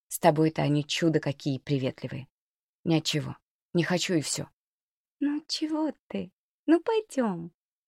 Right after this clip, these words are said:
Настя кладёт холодные пальцы на Маришкино запястье. «Не хочу там быть без тебя». Маришка смотрит на неё поверх жёлтых тетрадных листов.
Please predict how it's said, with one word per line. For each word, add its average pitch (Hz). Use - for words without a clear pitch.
Настя 165
кладёт 170
холодные 151
пальцы 160
на 139
Маришкино 143
запястье. 139
«Не 269
хочу 285
там 202
быть 190
без -
тебя». 175
Маришка 165
смотрит 175
на 156
неё 160
поверх 160
жёлтых 151
тетрадных 151
листов. 151